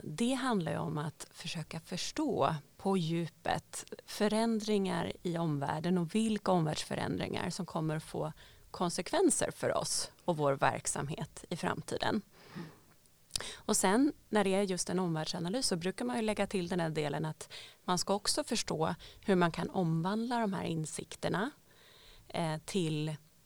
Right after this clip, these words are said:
beslutsfattande och strategiskt beslutsfattande. Det är ju det egentligen som är syftet med det, så att man får en, ehm,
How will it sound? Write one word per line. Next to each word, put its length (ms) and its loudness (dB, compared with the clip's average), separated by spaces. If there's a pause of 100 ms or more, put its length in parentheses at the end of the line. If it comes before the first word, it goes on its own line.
(220)
beslutsfattande 1080 -2
och 80 -2
strategiskt 840 -4
beslutsfattande. 1000 -4 (120)
Det 60 -2
är 40 2
ju 60 2
det 80 2
egentligen 400 0
som 160 -2
är 220 -2 (200)
syftet 640 -2
med 180 0
det, 60 -2
så 120 -4
att 120 -8
man 120 -4
får 420 -2 (840)
en, 360 0
ehm, 360 -2